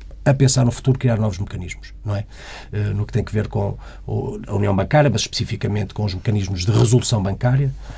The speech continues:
eh, não é? E aqui não é indiferente, ehm, eu devo dizer que eu não sou tão otimista em relação aos mecanismos de resolução bancária que acabaram por ser encontrados como muitas das pessoas que sobre elas têm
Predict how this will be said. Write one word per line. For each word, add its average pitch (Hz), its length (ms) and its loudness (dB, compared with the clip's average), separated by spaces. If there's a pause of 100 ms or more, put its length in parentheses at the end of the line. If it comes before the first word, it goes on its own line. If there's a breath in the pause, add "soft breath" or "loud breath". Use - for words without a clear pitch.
(180 loud breath)
eh, 104 240 -2
não 98 80 -2
é? 107 140 -2 (220 loud breath)
E 120 240 4
aqui 120 240 4
não 120 120 4
é 120 60 4
indiferente, 113 680 0 (360 loud breath)
ehm, 104 480 0 (880)
eu 120 140 4
devo 117 180 4
dizer 127 200 4
que 135 100 2
eu 131 100 8
não 120 140 4
sou 117 540 2
tão 123 220 6
otimista 117 640 2
em 117 40 0
relação 110 720 0
aos 101 200 -6
mecanismos 101 460 0
de 90 80 -4
resolução 101 380 -2
bancária 101 340 -4
que - 80 -10
acabaram 98 300 -6
por - 100 -8
ser 95 160 -4
encontrados 113 480 -4
como 104 420 -4 (460 loud breath)
muitas 107 300 0
das 104 100 -4
pessoas - 340 -4
que - 80 -10
sobre 101 200 -4
elas 113 200 -2
têm 101 280 -4